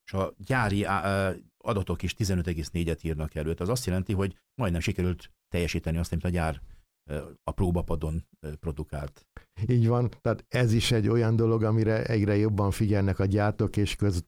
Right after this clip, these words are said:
Speaker 2: köztük mi is, hogy a gyár által megadott fogyasztási adatok, akár belső égésű, akár elektromos motornál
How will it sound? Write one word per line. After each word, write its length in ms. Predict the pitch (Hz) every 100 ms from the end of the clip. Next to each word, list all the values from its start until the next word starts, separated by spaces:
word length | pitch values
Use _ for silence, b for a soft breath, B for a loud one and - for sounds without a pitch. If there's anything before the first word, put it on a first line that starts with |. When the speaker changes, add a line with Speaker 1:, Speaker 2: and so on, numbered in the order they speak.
| _
Speaker 2:
köztük 460 | - 110 - - 95
mi 140 | 101
is, 280 | 113 123 - b b b b 104
hogy 80 | 101
a 60 |
gyár 260 | 101 110 104
által 340 | 104 98 98
megadott 500 | 95 107 98 95 101
fogyasztási 760 | - 107 107 104 - 98 95 95
adatok, 440 | 95 101 110 -
akár 320 | 104 - 98
belső 360 | 95 98 95 107
égésű, 420 | 95 101 98 107
akár 320 | 98 98 95
elektromos 560 | 95 98 95 107 101 95
motornál 520 | 101 98 101 98 104